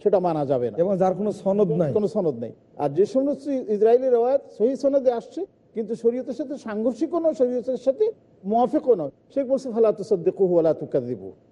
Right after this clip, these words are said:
Speaker 1: তখন হাদিস, "ফালা তুসাদ্দিকুহু ওয়ালা তুকাযযিবুহু", এটা তোমরা সত্যও বলো না এবং কিন্তু মিথ্যাও বলো না। তারপরেই বলছে, "মান কাযাবা আলাইয়া মুতাআম্মিদান ফালিয়াতাবাওয়া মাকআদাহু মিনান নার।"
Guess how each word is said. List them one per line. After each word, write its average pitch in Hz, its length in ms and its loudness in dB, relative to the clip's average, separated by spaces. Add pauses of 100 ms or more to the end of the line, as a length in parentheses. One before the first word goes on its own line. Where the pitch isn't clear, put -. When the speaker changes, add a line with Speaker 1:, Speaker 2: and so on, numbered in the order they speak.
(240)
Speaker 1:
তখন 214 200 2
হাদিস, 196 320 -4
"ফালা 254 320 2
তুসাদ্দিকুহু 180 440 -4
ওয়ালা 175 120 6
তুকাযযিবুহু", 165 460 -2
এটা 247 100 -4
তোমরা 294 240 0 (320)
সত্যও 269 320 2
বলো 302 220 2
না 370 140 0
এবং 247 260 0
কিন্তু 220 180 -2
মিথ্যাও 196 380 2
বলো 131 220 -2
না। 101 100 -12 (320)
তারপরেই 190 380 2
বলছে, 254 260 0
"মান 196 160 -4
কাযাবা 175 360 0
আলাইয়া 156 220 -2
মুতাআম্মিদান 139 520 -6
ফালিয়াতাবাওয়া 131 580 -2
মাকআদাহু 117 520 -8
মিনান 110 200 -12
নার।" 113 120 -12